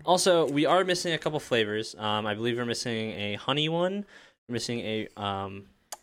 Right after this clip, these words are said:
barbecue chicken one, I believe. Um, and then we're also missing, uh, lime,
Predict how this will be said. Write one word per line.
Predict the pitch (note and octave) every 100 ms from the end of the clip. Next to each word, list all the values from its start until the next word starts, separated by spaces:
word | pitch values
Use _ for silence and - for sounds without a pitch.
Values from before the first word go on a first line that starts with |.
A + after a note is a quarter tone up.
| _ -
barbecue | A#2+ C3+ C3
chicken | - - C#3 F3 F#3+ F#3+ -
one, | F#3 G#3 G#3+
I | G3
believe. | G3 G#3+ A#3 - _ - - _ -
Um, | A2 G#2+ G#2+ G#2+ G#2+ -
and | G#2
then | G#2 G#2
we're | G#2
also | A2+ G#2+ -
missing, | G#2+ G#2 - G#2 G2+ G2+ G2+ - _ _ _ _ -
uh, | G2 F2 D#2 - G2 G2+
lime, | G#2 G#2+ A2 A2 A2